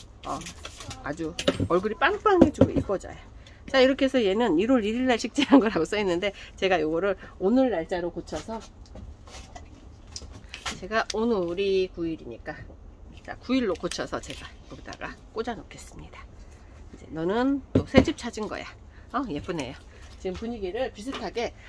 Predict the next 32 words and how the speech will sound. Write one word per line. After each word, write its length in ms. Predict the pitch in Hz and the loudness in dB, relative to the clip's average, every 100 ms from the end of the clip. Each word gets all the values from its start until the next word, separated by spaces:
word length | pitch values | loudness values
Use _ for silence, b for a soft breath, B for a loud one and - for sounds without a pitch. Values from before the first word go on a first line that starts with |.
| B | B
어, 760 | 147 147 143 143 123 - - 76 | -2 0 2 2 0 0 -2 -4
비슷비슷한, 680 | - 302 427 254 - 185 147 B B - - - | 4 6 6 4 2 2 2 B B -20 -20 -14
지금 420 | - 254 285 269 165 | -8 4 6 8 6
요, 140 | 185 - | 4 6
요 120 | 247 | 6
아이 120 | 330 | 6
같은 260 | 269 226 208 | 2 0 0
경우도 320 | 175 160 156 | 2 2 0
지금 260 | 151 151 147 | -4 -2 0
여기 200 | 170 175 - | 2 2 2
아가 240 | 180 196 | 4 4
이렇게 260 | 165 - 143 | 4 0 0
나오는 260 | 143 160 | 2 2
거 100 | 147 | -2
보세요. 340 | 143 - 101 - B B - | -6 -6 -8 -8 B B -2
그러니까 220 | 208 190 | 4 4
밑에 280 | 233 285 233 | 6 6 6
뿌리를 340 | 339 349 320 | 6 6 6
끊어주면은, 760 | 370 349 349 233 185 170 403 - b b - | 6 6 6 6 4 6 4 2 b b -4
끊을, 380 | - 381 349 254 - - | 6 10 10 6 -2 0
뿌리를 280 | 349 359 339 | 4 6 6
끊어주고요. 720 | - 359 320 196 185 254 170 - | 6 6 6 4 4 4 4 2
제가 240 | 262 311 | 6 6
요즘 180 | 247 269 | 6 4
잘하는 360 | 202 185 240 | 6 6 6
거 80 | 196 | 4
있잖아요. 520 | 160 160 143 135 170 151 B B | 0 -2 0 2 2 0 B B
여기서 420 | 208 262 320 254 233 | 6 6 6 4 4
살짝살짝 640 | 302 302 311 220 190 160 | 2 2 2 0 0 0
이렇게 240 | 151 165 151 | 0 -2 -4
스크래치를 500 | - 415 403 320 196 | 2 4 4 4 4
내주거나 460 | 165 175 147 160 | 2 2 2 2